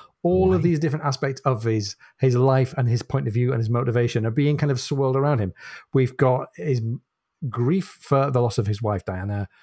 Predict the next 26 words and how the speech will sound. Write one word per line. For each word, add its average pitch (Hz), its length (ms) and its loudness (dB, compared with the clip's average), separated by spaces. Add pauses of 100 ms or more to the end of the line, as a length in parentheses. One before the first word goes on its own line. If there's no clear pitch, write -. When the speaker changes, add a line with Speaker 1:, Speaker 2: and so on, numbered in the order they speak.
(240)
Speaker 1:
We've 127 160 2
got 131 260 0
his 123 500 0 (720)
p-, - 60 -6 (220)
potential 175 420 0
interest 147 340 0
or 139 140 2
otherwise 110 640 2
in 135 140 -2
following 117 420 0
up 139 180 -6
with 113 220 -4
the 113 60 -4
Woodses. 123 640 -4 (600)
And 151 560 0
now 180 420 0
we've 180 220 2
got - 200 0
his 131 140 0
connection 131 400 -2
to 120 80 0
his 123 140 0
family 127 380 0
at 120 100 -4
home. 139 260 -4 (1500)
Um, 135 240 -2